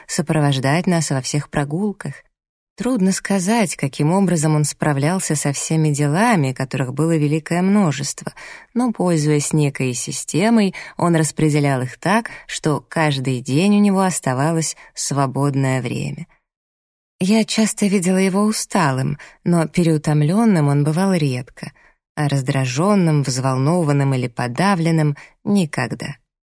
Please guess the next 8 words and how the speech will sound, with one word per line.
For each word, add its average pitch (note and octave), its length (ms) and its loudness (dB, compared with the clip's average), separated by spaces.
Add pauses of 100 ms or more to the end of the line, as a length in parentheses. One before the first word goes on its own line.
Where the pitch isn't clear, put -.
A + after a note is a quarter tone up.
(200)
Все - 160 -2
его B3 140 2
действия F3+ 560 0
отличались E3 540 -2
спокойствием, D3+ 1080 -2
изяществом D3 720 0
и C3 60 2
надёжностью, C3+ 1040 -4